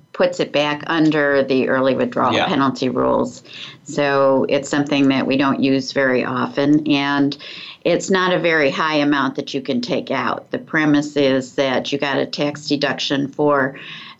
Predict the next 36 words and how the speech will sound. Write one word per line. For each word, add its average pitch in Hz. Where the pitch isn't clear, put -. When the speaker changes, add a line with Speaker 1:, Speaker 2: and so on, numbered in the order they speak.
Speaker 1:
the 165
amount 156
of 139
the 139
deposit 180
you 160
put 156
into 147
your 139
plan, 143
but 131
you 147
did 143
not 147
get 147
a 151
tax 147
deduction 143
or 135
deferral 135
for 139
the 120
income 156
earned 131
on 127
it. 127
So 135
the 110
I 127
R 131
S 131
will 123
estimate 143
using 135
their 143
formula 131